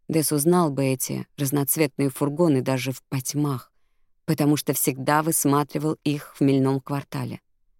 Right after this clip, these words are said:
И вот они здесь. Откуда? Вначале он решил, что ему померещилось, но чутье заставило его пойти и проверить. На ватных ногах, придерживая сломанную руку, Дэс направился к воротам.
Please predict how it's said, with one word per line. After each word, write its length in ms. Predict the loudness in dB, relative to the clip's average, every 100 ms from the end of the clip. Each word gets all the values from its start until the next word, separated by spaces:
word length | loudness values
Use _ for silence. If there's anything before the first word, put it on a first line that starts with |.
| _ _ _ 0
И 120 | 2
вот 160 | 2
они 180 | 2 2
здесь. 400 | 2 -2 -4 -8 _ -12
Откуда? 500 | -10 -6 -6 -6 -10 _ _ _ _ _ _ 4
Вначале 380 | 4 6 4 4
он 80 |
решил, 280 | 2 4 2
что 180 | 2 2
ему 160 | 2 2
померещилось, 880 | 4 4 6 4 2 -2 -4 -8 -14 _ _ _ _
но 220 | 6 6
чутье 440 | 6 0 2 4 4
заставило 600 | 4 0 2 2 4 4
его 240 | 4 4
пойти 640 | 2 0 0 0 0 2 0
и 40 |
проверить. 760 | 0 0 0 2 0 -2 -6 -10 _ _ _ _ _ -2
На 120 | 2
ватных 360 | 2 0 0 0
ногах, 580 | 0 0 -2 -2 -8 _ _ _ -2
придерживая 600 | 0 4 2 2 0 0
сломанную 640 | 0 2 2 4 2 2
руку, 320 | 0 -2 -4
Дэс 460 | -2 0 0 0 -8 _ _ _ 2
направился 680 | 2 4 2 2 -2 -4
к 100 | -6
воротам. 640 | -4 -2 -2 -4 -6 -10